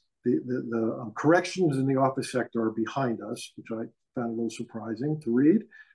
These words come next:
um, since to me it seems like we've got a ways to go, um, on the overall office sector. But why don't you, you, you're, you, you're now, you know, although some people would say WeWork is a hotel business or, or more, maybe closer to a retail business than an office business, but,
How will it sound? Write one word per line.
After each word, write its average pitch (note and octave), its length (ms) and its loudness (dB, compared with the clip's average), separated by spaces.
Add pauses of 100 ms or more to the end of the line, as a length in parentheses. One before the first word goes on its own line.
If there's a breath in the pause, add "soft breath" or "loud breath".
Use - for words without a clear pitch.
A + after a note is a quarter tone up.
(140 soft breath)
um, B2 180 0
since A2+ 260 -2
to A#2+ 100 -4
me B2 180 6
it A#2 80 4
seems A2 260 -4
like A2+ 220 0
we've A#2 160 0
got A#2 160 0
a A2+ 60 2
ways A#2 380 4
to A#2 80 -4
go, A#2 380 -2 (380 loud breath)
um, A#2 320 0
on A#2+ 140 -2
the C3 100 2
overall C3+ 540 6
office - 260 -2
sector. A#2+ 300 -6
But C3 100 0
why F3 140 6
don't G#3 180 4
you, E3 220 8 (320 loud breath)
you, D#3 180 2
you're, D#3+ 240 6
you, D#3 260 8
you're D3+ 120 2
now, C#3+ 460 2 (100)
you C3+ 100 -8
know, B2+ 280 -8 (800)
although C3 420 2
some C#3 180 2
people C3 220 2
would B2+ 100 2
say C3 80 2
WeWork B2 400 4
is A2+ 80 -4
a A#2 60 -2
hotel B2 340 0
business C3+ 440 0
or, A#2 260 2 (360 loud breath)
or C#3+ 260 -2
more, C#3+ 240 2
maybe C3+ 280 4
closer - 320 0
to B2+ 100 0
a B2+ 40 4
retail B2 420 4
business A#2+ 300 0
than A#2+ 120 -4
an A#2+ 80 0
office C#3 320 2
business, A#2 400 -6
but, E3+ 120 2